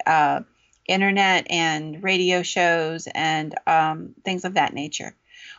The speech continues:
Or have they existed throughout time?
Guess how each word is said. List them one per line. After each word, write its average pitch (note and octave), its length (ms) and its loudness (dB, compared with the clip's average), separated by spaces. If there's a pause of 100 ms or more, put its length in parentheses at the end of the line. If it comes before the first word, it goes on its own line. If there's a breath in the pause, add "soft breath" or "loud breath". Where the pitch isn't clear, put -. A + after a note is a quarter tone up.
(120)
Or A#3+ 320 6
have G#3+ 260 0
they G3+ 220 2
existed G3 720 -4
throughout D#3+ 420 -4
time? - 520 -6